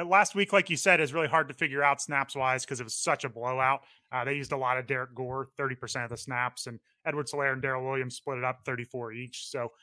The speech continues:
I still think C E H is the lead back. He's the one you wanna play. I got him up at R B fifteen for the scoring potential. Uh, but Darrell Williams, if you're stuck, he's my running back thirty-six.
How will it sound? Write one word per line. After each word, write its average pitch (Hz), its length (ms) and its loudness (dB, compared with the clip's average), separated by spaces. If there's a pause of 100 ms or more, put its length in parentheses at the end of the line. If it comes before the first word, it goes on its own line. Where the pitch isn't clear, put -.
(160)
I 175 80 6
still 190 260 4
think 175 220 0
C 156 220 4
E - 20 8
H 143 160 4
is 139 80 -6
the 143 80 -2
lead 139 200 -4
back. 135 300 4
He's 143 140 -4
the 147 60 0
one 139 140 -2
you 131 120 -4
wanna 131 180 -2
play. 127 320 0
I 123 80 0
got 139 160 4
him 127 220 -6 (180)
up 156 140 0
at 139 40 0
R 139 140 4
B 127 120 -8
fifteen 135 460 -6
for 127 100 -14
the 120 60 -14
scoring 123 380 -8
potential. 123 560 -8 (320)
Uh, 123 220 0
but 185 160 0
Darrell 247 280 8
Williams, 220 360 4
if 160 100 -6
you're 214 80 2
stuck, 170 420 4
he's 156 140 -4
my 156 100 0
running 151 220 2
back 143 220 2
thirty-six. 139 720 -4